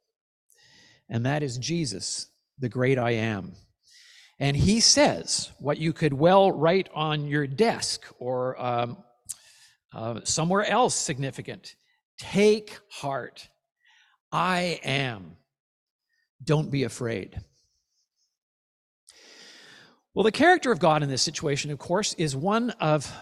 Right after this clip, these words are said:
sovereign. He's in control. Um, he doesn't just calm the winds, he walks on the waters. He, he's, he's the, the majestic sovereign over everything that's chaotic. He has secured our salvation.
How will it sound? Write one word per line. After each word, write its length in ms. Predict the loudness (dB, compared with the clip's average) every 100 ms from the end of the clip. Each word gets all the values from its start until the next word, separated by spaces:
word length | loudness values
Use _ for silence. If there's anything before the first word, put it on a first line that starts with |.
| -20 _
sovereign. 720 | -2 2 6 6 4 0 -6 -16 _
He's 260 | 4 4
in 200 | 6 4
control. 880 | 6 4 4 2 4 2 0 -14 _ -20 -20 -20 -20 _ -4
Um, 460 | -2 0 -2 -8 -14 _ _ _
he 200 | -2 4
doesn't 320 | 4 2 0
just 180 | -2 -4
calm 360 | -2 0 2
the 60 | 0
winds, 320 | 0 -4 -4
he 100 | -8
walks 440 | -6 2 2 2 2
on 120 | 2
the 80 | 4
waters. 480 | 4 4 4 0 4
He, 220 | 4 4
he's, 460 | 0 -2 -2 -6
he's 360 | -10 -8 -6 -6
the, 240 | -6 -6
the 160 | -4 -4
majestic 600 | -4 -2 2 2 2 0
sovereign 480 | 2 6 6 6 4
over 220 | 2 0
everything 360 | -2 0 0 -2
that's 160 | -4
chaotic. 640 | -2 2 4 4 0 -8 -18 -20 -6
He 160 | 4 6
has 160 | 6
secured 560 | 4 -2 -4 2 4 4
our 220 | 4 2
salvation. 760 | 4 2 2 2 -2 -2 -8